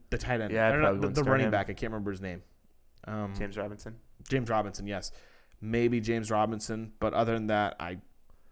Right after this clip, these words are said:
Speaker 1: just 'cause his volume. But I, I don't know. I don't like the, the Jaguars in this game.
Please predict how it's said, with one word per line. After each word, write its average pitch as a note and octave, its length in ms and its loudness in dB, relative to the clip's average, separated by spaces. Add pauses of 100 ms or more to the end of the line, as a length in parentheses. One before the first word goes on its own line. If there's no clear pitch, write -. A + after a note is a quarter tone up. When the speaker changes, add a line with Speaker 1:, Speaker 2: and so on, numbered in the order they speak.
(480)
Speaker 1:
just D3 180 -2
'cause B2 120 -4
his G2 120 -6
volume. F#2 500 -2 (260)
But A2+ 120 0
I, G#2+ 280 2 (1120)
I G2+ 80 0
don't G2 120 -4
know. F#2 200 -4
I F2+ 100 -6
don't G2 240 -4
like F#2 240 -4
the, F2+ 300 -4 (240)
the G2 80 -10
Jaguars F2+ 480 -6
in F#2 80 -12
this F2+ 120 -14
game. G#2 260 -14